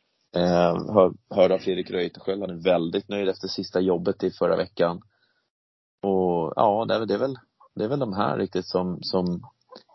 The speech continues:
ska man ha sån här riktig kioskvältare, eh, då är det väl om åtta Beckham skulle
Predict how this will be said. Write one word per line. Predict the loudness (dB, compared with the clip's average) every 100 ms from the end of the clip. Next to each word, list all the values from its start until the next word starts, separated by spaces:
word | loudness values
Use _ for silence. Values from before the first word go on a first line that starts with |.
| _ _
ska | 0 4
man | 8
ha | 6
sån | 4 2
här | 2
riktig | 2 -2 -6 -4 -4
kioskvältare, | 0 -2 -2 2 2 2 0 -2 -4 -10 _ _
eh, | -14 -12 -6 2
då |
är | 6
det | 6
väl | 6
om | 4 2
åtta | 2 2 2 0
Beckham | 6 4 4 -4 -4 -4 -8
skulle | -6 0 2